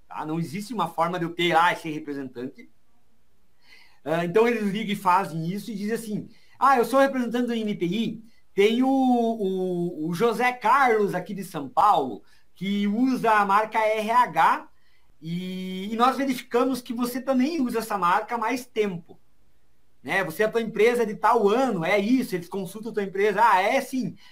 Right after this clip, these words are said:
Ah, o meu cliente aqui, ele, a tua, a empresa dele é um ano mais nova que a tua. Então, pela legislação, você tem prioridade pro registro. E aí eu quero ver se você tem interesse de registrar, senão nós vamos dar entrada no registro nosso."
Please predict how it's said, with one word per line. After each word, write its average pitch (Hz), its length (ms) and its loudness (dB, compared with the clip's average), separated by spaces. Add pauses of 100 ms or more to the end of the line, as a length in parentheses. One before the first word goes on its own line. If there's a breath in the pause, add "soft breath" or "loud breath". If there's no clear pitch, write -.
Ah, 226 220 6
o 185 40 -2
meu 226 220 -2
cliente 233 420 -4
aqui, 226 160 -12
ele, 240 140 -2
a 240 240 -2
tua, 233 160 -6
a 226 80 -10
empresa 208 260 -4
dele 226 200 0
é - 20 -4
um 226 120 -4
ano 247 140 -2
mais 254 240 -2
nova 226 260 -2
que 247 80 -16
a 247 60 -14
tua. 240 460 -6 (280 soft breath)
Então, 214 320 -2
pela 320 360 2
legislação, 180 1080 -4 (300 soft breath)
você 220 240 -6
tem 226 220 -8
prioridade 226 680 2
pro 202 140 -10
registro. 139 680 -10 (460)
E 156 100 -2
aí 196 320 2
eu 240 120 -2
quero 262 200 -2
ver 214 120 -2
se 214 100 -12
você 208 180 -6
tem 196 200 -6
interesse 196 400 -4
de 214 80 -8
registrar, 233 480 -2
senão 233 380 -6
nós 233 140 -2
vamos 226 200 -8
dar 233 140 -4
entrada 214 420 0
no 214 80 -8
registro 202 420 -10
nosso." 269 400 -2